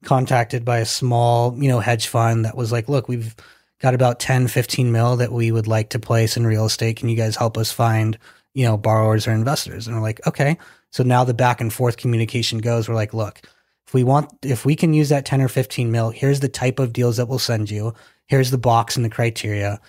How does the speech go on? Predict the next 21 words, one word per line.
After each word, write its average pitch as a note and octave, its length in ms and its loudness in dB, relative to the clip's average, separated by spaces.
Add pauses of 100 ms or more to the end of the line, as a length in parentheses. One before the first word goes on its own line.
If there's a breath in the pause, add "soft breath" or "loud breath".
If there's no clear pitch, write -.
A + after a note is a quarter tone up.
(200 soft breath)
This C#3 200 2
fico, A#2+ 460 2
this A#2+ 220 0
L A#2 140 0
T A2+ 220 -4
V, G#2+ 320 -2
we A2 160 -2
want A2+ 220 0
it A2 60 0
at G#2+ 180 -2
this B2+ 240 -2
rate A#2 300 0
with G#2+ 100 -12
this A2 180 -4
swap A#2 360 0
rate. G#2+ 320 -2 (800 loud breath)
Can A#2+ 120 2
we A#2 60 6
make A2 200 4
that A2 200 2
work?" A#2+ 340 0